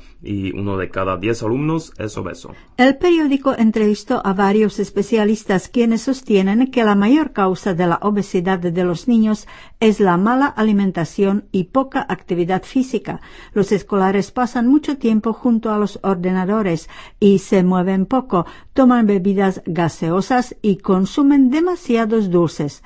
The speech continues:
Speaker 2: Además, con el boom de las construcciones de las ciudades desaparecen los parques y zonas verdes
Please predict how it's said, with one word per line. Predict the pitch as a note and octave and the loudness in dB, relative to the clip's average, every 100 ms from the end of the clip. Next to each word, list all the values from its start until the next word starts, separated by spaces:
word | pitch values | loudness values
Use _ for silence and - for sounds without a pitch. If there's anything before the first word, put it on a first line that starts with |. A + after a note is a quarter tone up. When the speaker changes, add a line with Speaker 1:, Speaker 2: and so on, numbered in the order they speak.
| - - - | -20 -12 -2
Speaker 2:
Además, | D4+ D4 G#3+ F#3+ B3 - - - | 0 2 2 2 0 -4 -20 -6
con | A3 G3+ | 0 4
el | F#3 F3 | 4 2
boom | F#3+ C#4+ G3+ - | 4 4 4 0
de | F#3 F3 F3+ | -4 0 0
las | F3 F3 | 0 -4
construcciones | G3+ F#3+ F#3+ F3 - G3 F3+ G3 C4+ - | -6 -4 -4 -8 -2 0 2 2 0 -4
de | - F3 F3+ | -8 -2 0
las | F#3 F3+ | 0 -2
ciudades | A#3+ A#3 A#3+ A#3+ A3 | -4 0 0 2 0
desaparecen | G3+ G#3 F#3 F3 F#3 G3+ - G#3+ | -2 -2 -4 -2 -2 -2 -2 -2
los | G3 F3+ - | 0 -2 -2
parques | - A3 A3 F3+ - - | -4 -4 -2 -6 -6 -6
y | F3 | -8
zonas | - G3 F#3 G3 | -4 -4 -4 -2
verdes | F#3+ F3+ F3+ - | -2 0 -2 -4